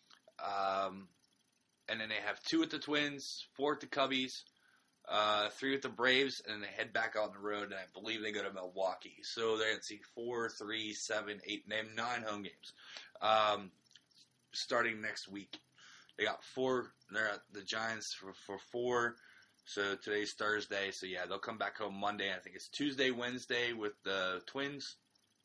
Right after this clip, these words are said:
Thursday, Friday, Saturday, Sunday with the Cubs. And then they got three with the Braves, Monday, Tuesday, Wednesday. They go back out on the road. So I think next Wednesday, two Wednesdays from now,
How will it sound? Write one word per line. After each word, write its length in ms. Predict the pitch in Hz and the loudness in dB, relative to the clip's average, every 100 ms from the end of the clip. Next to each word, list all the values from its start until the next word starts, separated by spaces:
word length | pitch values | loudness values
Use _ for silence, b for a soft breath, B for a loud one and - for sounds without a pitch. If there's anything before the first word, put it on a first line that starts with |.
| _ _ _ _ _ - - | _ _ _ _ _ -14 -6
Thursday, 260 | 113 113 117 | -2 0 -2
Friday, 300 | 113 110 110 | -2 -4 -4
Saturday, 600 | - - - - 110 110 | -6 -8 -6 -2 0 0
Sunday 280 | 104 117 113 | -4 -4 -2
with 100 | 101 | -2
the 60 | 95 | -4
Cubs. 460 | 104 110 110 - - B B B B - | -2 -2 -4 -10 -12 B B B B -12
And 80 | 98 | -8
then 80 | 98 | -6
they 100 | 95 | -4
got 220 | 98 92 - _ _ - - | -2 -2 -6 _ _ -20 -8
three 180 | 110 113 | -4 -4
with 80 | 104 | -6
the 80 | |
Braves, 360 | 95 107 110 104 | -2 0 0 -2
Monday, 180 | 104 104 | -8 -8
Tuesday, 300 | 104 104 101 | -6 -6 -6
Wednesday. 340 | 98 101 95 98 | -8 -10 -8 -8
They 160 | 95 92 | -8 -10
go 100 | 92 | -10
back 220 | 95 95 95 | -4 -4 -6
out 60 | |
on 120 | 92 92 | -10 -10
the 60 | 92 | -8
road. 140 | 92 | -6
So 100 | 98 | -6
I 40 | |
think 180 | 95 139 | -4 -2
next 240 | 117 110 95 | -2 -4 -2
Wednesday, 720 | 107 113 113 135 131 135 131 b b b b b _ _ _ _ _ _ _ _ _ _ _ _ _ _ _ _ _ _ _ _ _ _ _ - _ - - - - _ _ - - - _ - | -2 -2 -2 2 4 2 0 b b b b b _ _ _ _ _ _ _ _ _ _ _ _ _ _ _ _ _ _ _ _ _ _ _ -20 _ -20 -20 -20 -20 _ _ -20 -20 -20 _ -2
two 120 | 170 160 | 2 4
Wednesdays 600 | 135 131 117 101 95 - | 4 2 0 -2 -2 -6
from 180 | 98 | -8
now, 320 | 92 92 87 | -4 -4 -4